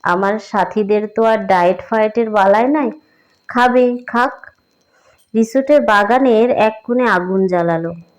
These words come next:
পঁচিশ তিরিশ মিনিট পর বড় প্লেট ভর্তি বারবিকিউ চিকেন হাজির।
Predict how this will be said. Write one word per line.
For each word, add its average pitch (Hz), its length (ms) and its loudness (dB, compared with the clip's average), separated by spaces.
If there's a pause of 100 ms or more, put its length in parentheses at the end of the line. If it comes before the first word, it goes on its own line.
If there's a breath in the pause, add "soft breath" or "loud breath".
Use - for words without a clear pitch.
(320)
পঁচিশ 214 440 -4
তিরিশ 233 460 0
মিনিট 214 300 -2 (100)
পর 214 320 4 (480 loud breath)
বড় 202 400 4
প্লেট 220 420 2
ভর্তি 247 340 -2
বারবিকিউ 214 640 0
চিকেন 175 420 -4
হাজির। 165 360 -6